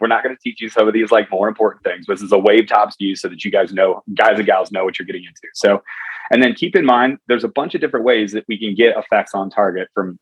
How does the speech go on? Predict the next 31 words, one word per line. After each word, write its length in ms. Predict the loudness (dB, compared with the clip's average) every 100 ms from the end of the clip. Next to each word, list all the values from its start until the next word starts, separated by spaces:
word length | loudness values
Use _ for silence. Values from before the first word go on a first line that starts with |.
| -4
from 160 | -2
air 180 | 2 4
integration 480 | 4 0 -2 -4 -8
using 300 | -8 -6 -6
precision 400 | -6 -6 -8 -6
strike. 260 | 2 2 2 -6 -20 -8
Sometimes 340 | -2 2 2 2
you 80 | 0
don't 140 | 0
even 160 | -2 -2
need 100 | -4
to 60 |
be 100 | -4
a 40 | -2
J 180 | -2
tac. 180 | -2 -8 -12 _ _ _ _
Sometimes 460 | -2 0 0 0 -2
it's 180 | -6
no 180 | -2 -2
kidding. 380 | 0 0 0 -2
You're 260 | 0 2 4
on 180 | 2
the 80 | 0
ground 360 | 0 2 2 -2
and 100 | -6
you 120 | -8
say, 340 | 0 2 2 -2 _ _ _
"Hey, 220 | 2 4
this 220 | 2 -2 -6
is 140 | -8
me, 420 | -4 -4 -4 -8